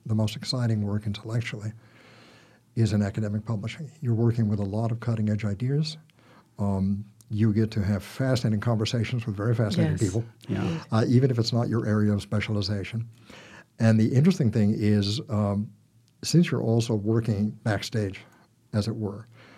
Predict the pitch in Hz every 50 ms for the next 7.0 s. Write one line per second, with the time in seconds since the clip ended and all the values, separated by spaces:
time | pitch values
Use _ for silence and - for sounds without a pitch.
0 | - - _ - 123 120 127 123 113 120 117 - - 117 113 117 120 - - -
1 | - - 127 120 113 110 113 110 113 107 101 104 98 - - 110 107 107 104 -
2 | - 104 101 95 - _ - - 110 104 101 104 95 98 101 104 101 101 110 110
3 | 107 - 120 110 107 107 101 95 98 - - - 107 104 107 - - 113 98 95
4 | 110 104 - - - 110 98 - - 110 101 95 95 - - - - - - 107
5 | 104 98 98 98 95 104 110 - - _ - 98 95 127 185 156 107 120 123 101
6 | 92 98 104 101 98 92 87 95 95 95 98 98 110 113 107 104 98 - -